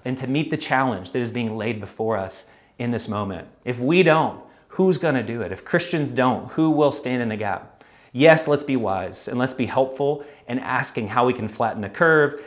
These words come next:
and how we can slow down the transmission of coronavirus. But I also want us to be asking another question. How can we be a peaceful, non-anxious presence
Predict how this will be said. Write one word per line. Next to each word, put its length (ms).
and 120
how 140
we 100
can 120
slow 260
down 160
the 60
transmission 600
of 100
coronavirus. 800
But 120
I 80
also 580
want 240
us 120
to 80
be 200
asking 680
another 340
question. 560
How 240
can 200
we 100
be 160
a 60
peaceful, 840
non-anxious 600
presence 680